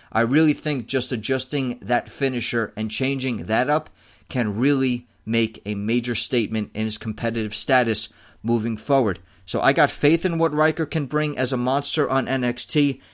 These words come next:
now that Lars Sullivan has found his place up on SmackDown Live. Also gonna get to some brief Superstar Shakeup stuff little bit later on, but I do want to cover that primarily next episode when we know that all the ducks are in a row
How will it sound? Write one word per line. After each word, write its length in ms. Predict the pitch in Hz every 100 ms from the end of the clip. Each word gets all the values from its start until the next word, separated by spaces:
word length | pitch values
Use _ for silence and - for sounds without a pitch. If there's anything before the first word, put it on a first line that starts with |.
| _
now 200 | 123 131
that 200 | 135 131
Lars 320 | 110 131 123 -
Sullivan 600 | 135 147 151 156 156 139
has 220 | 147 131
found 280 | 147 143 143
his 180 | 147
place 400 | - 151 147 - - _ _ -
up 200 | 127 120
on 100 | 113
SmackDown 560 | - 127 123 123 113
Live. 300 | 107 123 135 - -
Also 260 | 220 214 156
gonna 200 | 147 123
get 200 | 131 -
to 140 | 135
some 240 | - 123 107
brief 420 | - 127 120 - _ _ _ _ _ -
Superstar 480 | - 135 - 127
Shakeup 480 | 113 143 135 131 -
stuff 500 | - - 131 117 - _ _ _ - 104
little 240 | 123 123
bit 200 | 123 110
later 300 | 123 117 123
on, 240 | 131 123
but 120 | 110 117
I 80 |
do 220 | 113 147 143
want 260 | 131 123
to 180 | - 117
cover 300 | - 123 117
that 260 | 113 107 -
primarily 680 | 117 113 127 117 113 104 - - -
next 340 | 113 113 -
episode 680 | 143 - 143 147 135 127 113
when 220 | 104 110 107
we 120 | 113
know 440 | 113 113 110 107 101
that 220 | 110 -
all 140 | 139 156
the 120 | 131
ducks 320 | 131 123 -
are 120 | 117
in 80 | 113
a 60 | 104
row 340 | 110 107